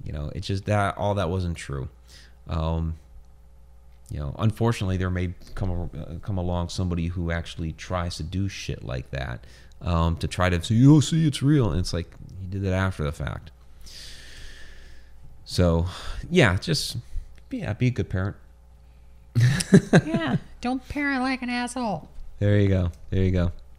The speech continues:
Speaker 1: All right, everybody. You have a great week. Next week, we are from Mineral Springs, live from Mineral Springs.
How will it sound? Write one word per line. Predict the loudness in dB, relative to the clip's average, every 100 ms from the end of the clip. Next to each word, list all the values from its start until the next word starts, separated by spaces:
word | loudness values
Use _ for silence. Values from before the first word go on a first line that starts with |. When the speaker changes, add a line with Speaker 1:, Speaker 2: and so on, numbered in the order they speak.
| -20 -20 -20 -18 -18 -18 -18 -18 -16 -6 -2 0 4
Speaker 1:
All | 8
right, | 10
everybody. | 10 10 10 10 6 -4 -16 -20 -6
You | 4 8
have | 10 10
a | 8
great | 8 8 8
week. | 8 8
Next | 8 8 6 4
week, | 4 6 6 0 -18 -4
we | 4 6
are | 6
from | 4 2 2 4 4
Mineral | 6 4 2
Springs, | 0 -4 -2 4 6 6 2 2
live | 2 4
from | 4
Mineral | 4 2
Springs. | 2 2 4 2 -2